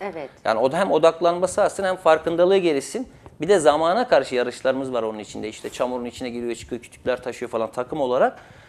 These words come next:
Speaker 2: Hem liderlik özelliği gelişiyor, karar verme yeteneği gelişiyor. Ama her şeyden önemlisi de, e, stres altında görev yapabilme özelliği gelişiyor. Şimdi o zamana karşı mücadelede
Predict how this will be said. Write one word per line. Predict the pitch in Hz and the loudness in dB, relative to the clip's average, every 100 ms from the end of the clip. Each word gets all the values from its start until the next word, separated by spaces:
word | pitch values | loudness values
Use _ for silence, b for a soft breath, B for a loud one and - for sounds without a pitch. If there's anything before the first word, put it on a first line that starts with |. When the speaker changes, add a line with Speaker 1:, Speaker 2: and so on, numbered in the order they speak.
| B | B
Speaker 2:
Hem | 139 185 | 4 4
liderlik | 170 175 180 226 | 8 10 10 8
özelliği | 196 175 151 123 | 6 6 4 2
gelişiyor, | 117 110 113 | -2 -4 -6
karar | - 139 160 | 2 4 6
verme | 175 185 | 4 4
yeteneği | 190 180 202 214 | 2 2 0 2
gelişiyor. | 202 208 208 247 269 B B B | 2 2 0 0 0 B B B
Ama | - - - 147 | 2 4 0 4
her | 190 | 4
şeyden | 220 190 190 180 | 4 2 4 2
önemlisi | 190 196 220 240 247 | 2 0 0 0 2
de, | 143 - B B - | 2 0 B B -12
e, | - 50 - - - | -6 -4 -2 -6 -8
stres | - - 214 226 196 | -10 2 6 8 8
altında | 156 - 190 | 6 4 2
görev | 226 147 165 185 | 4 6 8 8
yapabilme | 165 190 180 185 | 6 6 6 4
özelliği | 220 151 123 104 98 | 2 4 2 2 -4
gelişiyor. | 95 92 92 104 98 | -4 -6 -6 -4 -4
Şimdi | - 147 151 139 B | -4 -2 -2 -4 B
o | - | 0
zamana | 147 156 180 202 190 | 6 8 8 4 4
karşı | 160 151 147 | 4 4 0
mücadelede | 165 180 190 214 185 139 | 4 8 8 6 2 -2